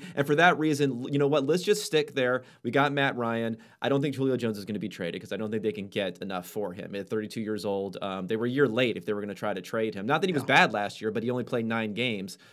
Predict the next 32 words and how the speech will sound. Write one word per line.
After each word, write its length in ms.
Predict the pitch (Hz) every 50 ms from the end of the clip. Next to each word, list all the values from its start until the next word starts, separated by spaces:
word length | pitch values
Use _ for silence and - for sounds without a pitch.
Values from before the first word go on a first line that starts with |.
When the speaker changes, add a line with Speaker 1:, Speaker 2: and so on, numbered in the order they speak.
| - - - _ -
Speaker 1:
Um, 320 | 107 104 104 104 104 98
and 500 | 82 110 104 101 101 92 90 - - - - - - -
people 200 | 139 131 127 120
are 20 |
not 160 | 117 113 117 113
gonna 120 | 113 110
wanna 260 | 110 113 110 104 107
jump 220 | 90 123 110 - -
in 60 | 92
front 220 | - 120 110 107
of 80 | 95 95
a 80 | 98 92
potential, 640 | - 92 - 117 107 98 - 104 98 95 95 - -
you 100 | 110 107
know, 80 | 98 92
train 280 | 92 - 123 127 135 110
wreck 180 | 101 92 90
in 60 | 101
that 160 | 95 98 92 92
regard. 360 | 98 90 98 90 90 92 -
So, 200 | - 123 117 117 - - - - -
so 100 | - 151
I 60 | 139
think 160 | 214 233 202
everyone's 280 | 226 220 233 226 202 156
gonna 120 | 160 139
be 160 | 120 196 214
there, 160 | 175 156 147
and 100 | 143 135
they're 60 | 139 139
gonna 160 | 139 139 131
say, 400 | - 143 131 123 120 120 113